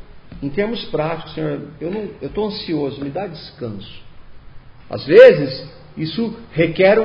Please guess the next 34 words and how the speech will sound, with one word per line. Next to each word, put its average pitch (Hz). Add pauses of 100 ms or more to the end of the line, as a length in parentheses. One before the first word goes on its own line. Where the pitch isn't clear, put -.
(220)
uma 190
continuidade 247
nessa 175
oração, 151
até 170
que 180
esse 190
descanso 190
venha. 165 (300)
O 156
que 220
não 226
pode 233
acontecer 202
é 214
nós 220
desistirmos. 226 (540)
Se -
nós 254
desistirmos, 156 (960)
o 208 (340)
Deus 185
não 202
vai 170
deixar 156
de -
ter 147
misericórdia, 131
não 147
vai 139
deixar 143
de -
ser 139
gracioso. 123